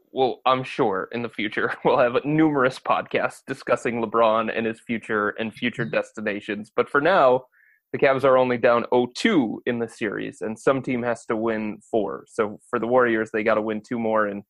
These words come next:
Speaker 1: Game three, obviously, Wednesday, their first chance to get another one. And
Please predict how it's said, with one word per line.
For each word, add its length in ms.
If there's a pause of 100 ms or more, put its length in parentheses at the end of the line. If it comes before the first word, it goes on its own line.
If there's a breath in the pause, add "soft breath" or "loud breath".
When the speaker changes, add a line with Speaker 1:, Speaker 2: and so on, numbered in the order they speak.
(400)
Speaker 1:
Game 180
three, 300
obviously, 680
Wednesday, 680
their 140
first 320
chance 320
to 100
get 140
another 320
one. 220
And 140